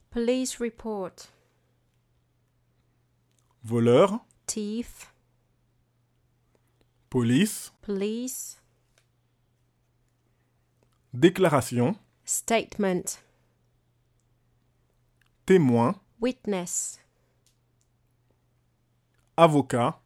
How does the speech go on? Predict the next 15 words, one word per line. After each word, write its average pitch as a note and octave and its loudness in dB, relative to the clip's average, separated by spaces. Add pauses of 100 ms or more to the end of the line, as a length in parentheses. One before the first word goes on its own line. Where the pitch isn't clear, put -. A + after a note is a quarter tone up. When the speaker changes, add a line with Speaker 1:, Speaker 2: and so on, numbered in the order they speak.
Speaker 1:
Lawyer. G3+ -4 (2000)
Speaker 2:
Vous D#3+ 0
devez C3+ 4
également F#3+ 6 (140)
pouvoir D3 2
utiliser F#3 2
les F3 2
phrases E3+ -2
qui - -10
suivent. G#2+ -6 (1040)
Je - 2
me D#3 6
suis E3 0
fait G3 8
voler. D3+ 8